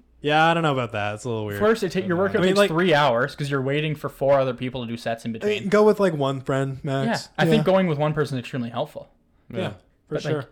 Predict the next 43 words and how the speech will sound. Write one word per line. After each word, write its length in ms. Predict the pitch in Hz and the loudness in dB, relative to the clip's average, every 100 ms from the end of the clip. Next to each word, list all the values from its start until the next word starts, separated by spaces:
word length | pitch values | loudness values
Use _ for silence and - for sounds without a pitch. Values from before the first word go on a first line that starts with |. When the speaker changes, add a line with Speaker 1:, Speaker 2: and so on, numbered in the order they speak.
| - | -10
Speaker 2:
like, 200 | 147 151 | -8 -4
you 80 | 165 | -2
don't 140 | 202 | -2
go 60 | 185 | -2
with 140 | 180 | -4
a 40 | 151 | -4
group 280 | 135 143 147 | -6 -6 -6
of 100 | 127 | -8
friends 280 | 139 135 | -6 -4
to 60 | 135 | -6
the 100 | 123 | -10
gym. 320 | 117 120 117 _ _ _ | -10 -10 -10 _ _ _
Speaker 3:
That's 160 | 110 - | -12 -12
true. 220 | - - | -16 -6
Speaker 2:
And 140 | 160 175 | 0 0
then 100 | 185 | 2
again, 260 | 170 170 - | 0 -2 -6
finding 420 | 160 175 190 208 | -4 0 0 0
a 40 | 180 | -2
gym 380 | 139 151 151 - | -2 -2 -2 -4
that 100 | 131 | -4
you, 100 | 127 - | -4 -6
you're 140 | 135 117 | -8 -6
comfortable 480 | - 143 170 151 | -4 -6 -4 -4
in 140 | 165 175 | -4 -4
is 120 | 127 | -6
also 360 | - 123 - 120 | -4 -2 -4 -6
just 260 | 120 - | -6 -8
as 60 | 113 | -8
important 360 | 113 110 107 | -8 -8 -8
as 20 | 110 | -12
anything 280 | 107 - | -12 -14
else. 220 | 117 - - | -16 -14 -12
Speaker 3:
Mm. 240 | 117 101 - _ _ | -10 -12 -20 _ _
Speaker 2:
Like, 140 | 131 143 | -8 -6
it 100 | 143 | -4
took 120 | 160 | -4
me, 120 | 160 | -4
like, 140 | 135 - | -6 -6
three 260 | 143 135 | -8 -8
gyms 400 | 123 131 113 - | -6 -6 -8 -16
in 120 | - 117 | -12 -8
Moncton 340 | 113 120 127 | -8 -12 -18